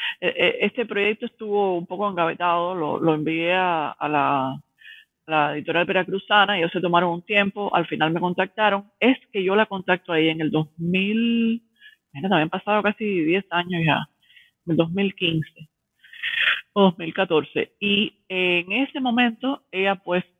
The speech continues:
accede, me responde, accede a ser entrevistada, y eso a mí me pareció invaluable, invaluable. ¿Por qué? Porque Ana María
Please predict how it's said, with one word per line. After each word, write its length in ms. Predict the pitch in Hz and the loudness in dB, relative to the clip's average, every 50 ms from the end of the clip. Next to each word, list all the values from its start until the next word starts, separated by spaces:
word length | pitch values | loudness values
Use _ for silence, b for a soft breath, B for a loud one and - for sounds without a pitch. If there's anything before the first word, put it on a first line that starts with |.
| _ _ _ _ _ _ _ | _ _ _ _ _ _ _
accede, 540 | - 175 175 165 - - - 190 165 170 247 | 0 0 0 0 -2 -4 -4 -2 0 0 0
me 140 | 254 247 220 | 0 0 0
responde, 580 | 208 196 190 _ - 190 190 202 214 277 285 - - | 0 -2 -2 _ 0 0 0 0 0 -4 -4 -2 0
accede 340 | 170 165 - - - 254 | -2 -2 -2 -4 -2 -2
a 80 | 254 262 | -2 -2
ser 160 | - - - | -2 -4 -6
entrevistada, 640 | 233 220 - 226 202 202 202 _ - 185 180 196 208 _ _ _ _ _ _ _ _ | -4 0 2 2 2 2 0 _ -2 0 0 0 -2 _ _ _ _ _ _ _ _
y 80 | - 226 | 0 0
eso 140 | 247 - | 0 0
a 20 | 269 | -2
mí 80 | 254 277 | -2 -2
me 80 | 277 | 0
pareció 260 | 247 233 220 220 - 254 | 2 0 0 0 -2 -4
invaluable, 600 | 240 240 220 220 226 226 220 185 175 165 160 _ _ _ _ _ _ - | -2 -2 0 0 0 0 0 -2 -6 -10 -14 _ _ _ _ _ _ -8
invaluable. 480 | 202 196 190 190 196 208 220 220 208 | -4 -2 -2 0 0 0 2 0 -2
¿Por 200 | - - - 170 | -4 -6 -10 -4
qué? 140 | - 202 196 | 0 0 0
Porque 260 | 185 185 160 - 185 | 0 -2 -4 -2 0
Ana 160 | 180 175 175 | 0 0 0
María 320 | 170 175 175 202 226 240 | 0 0 0 0 0 0